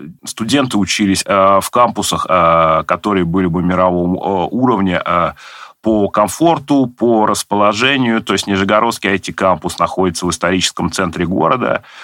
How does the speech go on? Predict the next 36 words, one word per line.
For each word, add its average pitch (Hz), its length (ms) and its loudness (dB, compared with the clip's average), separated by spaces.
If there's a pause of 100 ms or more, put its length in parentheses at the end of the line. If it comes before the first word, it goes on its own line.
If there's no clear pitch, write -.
(160)
э, 90 260 2
то 90 80 -6
есть 80 120 -2
буквально 92 480 0
до, 87 100 -6
там, 82 240 -2
пять 90 240 -4
минут 85 220 -2
до 82 120 -4
Кремля, 120 520 0 (680)
э, 82 300 0
до 80 160 0
всех, 82 360 -2
э, 76 480 0
э, 76 360 0
достопримечательностей. 92 1400 -2
Э, 78 360 0 (400)
э, - 80 -2
оттуда 101 540 0
видно 90 400 0
стрелку 92 480 -2
Оки 87 240 -2
и 95 60 2
Волги, 123 420 0
оттуда 98 480 0
видно, 82 420 0
э, 80 400 0
все - 200 -4
наши 85 320 -2
нижегородские 87 720 -2
закаты. 85 560 -2
То - 140 -4
есть, - 180 -6
э, 78 200 -2 (420)
э, 80 260 0
это 107 240 -2